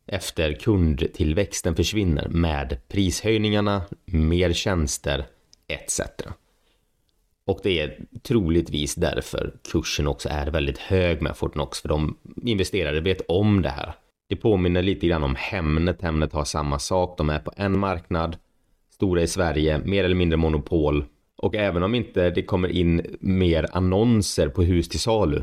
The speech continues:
så kan de höja priserna per annons och skicka in lite extra verktyg, för att de styr och äger marknadsplatsen.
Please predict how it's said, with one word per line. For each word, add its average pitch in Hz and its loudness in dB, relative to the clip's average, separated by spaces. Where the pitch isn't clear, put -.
så - -6
kan 123 -2
de 123 2
höja 95 0
priserna 76 0
per 92 -6
annons 76 0
och - -4
skicka 95 -2
in 76 2
lite 73 -2
extra - -6
verktyg, 73 -6
för 80 -2
att 78 -4
de 73 0
styr - -2
och - -2
äger 78 -4
marknadsplatsen. 80 -4